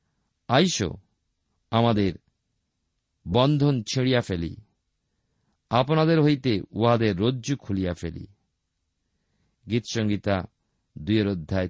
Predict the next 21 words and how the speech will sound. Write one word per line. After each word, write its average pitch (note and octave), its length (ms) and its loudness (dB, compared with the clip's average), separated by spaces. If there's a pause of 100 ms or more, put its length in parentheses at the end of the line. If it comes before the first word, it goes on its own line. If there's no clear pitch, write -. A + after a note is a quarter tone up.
(120)
তিন B2+ 280 -2
পদ F#2 180 -2
আমি F2+ 160 -4
পাঠ E2+ 280 -6
করলাম। E2 520 -8 (2750)
ঈশ্বর F#3+ 420 2
মনুষ্য D#3+ 360 2
সমাজে D#3+ 420 0
কতকগুলি C#3 480 0
বাঁধন A#2 540 0
দিয়েছেন। F#2 560 -4 (640)
সেই C3 200 -2
বাঁধনগুলো D3 560 2
কি? F2+ 320 -8 (880)
প্রথমত, E3+ 500 2 (540)
বিবাহ। G2 600 0 (840)
আদিকাল G3+ 480 2
হতে B2+ 360 2 (120)
ঈশ্বর D3 540 2 (480)
মানুষের D#3+ 600 2
জন্য C#3+ 540 0